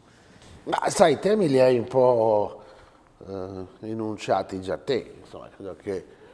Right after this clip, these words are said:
i, i problemi di fondo di questa città siano, ruotano sempre intorno a quelle cinque, sei questioni fondamentali: l'ospedale, la sanità, si arriverà all'ospedale,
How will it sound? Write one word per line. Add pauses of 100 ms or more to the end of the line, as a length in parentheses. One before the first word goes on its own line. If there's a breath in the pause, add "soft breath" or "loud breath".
(200 loud breath)
i,
i
problemi (360)
di
fondo
di
questa
città
siano, (140)
ruotano
sempre
intorno
a
quelle
cinque,
sei
questioni
fondamentali: (300 loud breath)
l'ospedale,
la
sanità,
si
arriverà
all'ospedale,